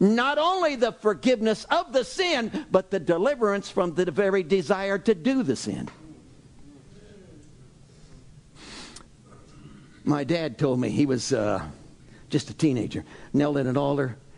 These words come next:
and, uh, they wrapped their arms around him, of course, prayed on, prayed for him and beat him on the back and said, uh, uh, "George, give your life to Christ." And he looked at him and said, "Well," said, "there's a problem with that." "What's the problem?"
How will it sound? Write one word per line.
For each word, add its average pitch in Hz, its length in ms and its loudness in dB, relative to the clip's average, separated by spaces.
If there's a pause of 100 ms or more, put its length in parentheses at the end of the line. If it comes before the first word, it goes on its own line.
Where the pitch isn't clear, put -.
(140)
and, 117 360 0
uh, 104 360 -2 (1000)
they 135 180 0
wrapped 127 220 -2
their 120 160 2
arms 117 180 -2
around 120 220 0
him, 110 60 0
of 110 40 -6
course, 127 240 0
prayed 123 280 0
on, 117 260 -2 (240)
prayed 123 200 2
for 123 220 0
him 123 60 -2
and 107 120 -2
beat 127 140 2
him 123 100 2
on 120 120 0
the 110 80 0
back 120 340 0
and 95 160 -6 (460)
said, 113 340 0
uh, 110 280 2 (640)
uh, 123 120 0
"George, 143 360 0
give 143 160 0
your 135 100 0
life 143 200 -2
to - 60 -8
Christ." 135 520 -6
And 101 140 -6
he 175 280 0
looked 147 220 0
at 131 180 0
him 131 100 0
and 113 100 -2
said, - 160 -8
"Well," 185 460 0 (1200)
said, 180 180 0
"there's 185 160 0
a 185 60 0
problem 202 440 -2
with - 120 -10
that." - 240 -14 (1080)
"What's - 220 -10
the 120 80 -4
problem?" 147 440 -4